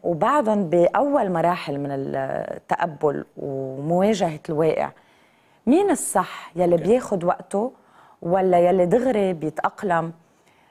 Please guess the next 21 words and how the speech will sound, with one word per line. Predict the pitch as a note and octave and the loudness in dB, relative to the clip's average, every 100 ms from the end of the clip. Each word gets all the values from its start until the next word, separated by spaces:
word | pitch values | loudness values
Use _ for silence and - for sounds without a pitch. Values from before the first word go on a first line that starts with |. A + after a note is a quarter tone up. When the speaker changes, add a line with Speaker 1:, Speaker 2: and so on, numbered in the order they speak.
| - | -4
Speaker 1:
لأنه | E3+ G#3+ A3 | -2 0 0
كمان | G#3+ A#3 D#4 | 2 4 4
بمطرح | B3 A#3 B3+ - | 4 2 -2 -4
من | G3 | -4
المطارح، | E3 E3 D#3+ G3 F3+ E3+ - E3 | -2 -2 0 0 0 -4 -6 -4
آه، | D3+ D#3 - _ _ _ _ | -4 -4 -8 _ _ _ _
منفكر | F#3 F#3+ C#4+ C#4+ C#4 - | -4 0 -2 0 0 0
إنه | F#3+ F#3 F3 E3+ - _ _ _ - | 0 2 2 0 -8 _ _ _ -6
نحن | - | 0
ما | C4 C4 | 2 2
بقى | D4+ | 0
بدنا | G3+ F#3 | -2 -2
نكون | E3+ - F3 | -4 -8 -4
طائر | E3+ E3 | -4 -4
فينيق، | - E3+ F3 F3+ - _ _ _ _ _ _ _ _ - | -6 -8 -8 -10 -18 _ _ _ _ _ _ _ _ -10
نحن | - - A#3+ | -8 -2 2
ما | G#3 | 2
بدنا | B3+ A#3+ A#3+ | 2 2 0
نكون | G3+ A3 A3+ F#3+ | 0 0 0 2
resilient، | E3 D#3 G3 F#3 D3+ - _ _ _ _ _ _ _ _ _ - | -2 0 -2 -2 -4 -10 _ _ _ _ _ _ _ _ _ -10
بدنا | E3+ G3+ A#3 | -4 2 2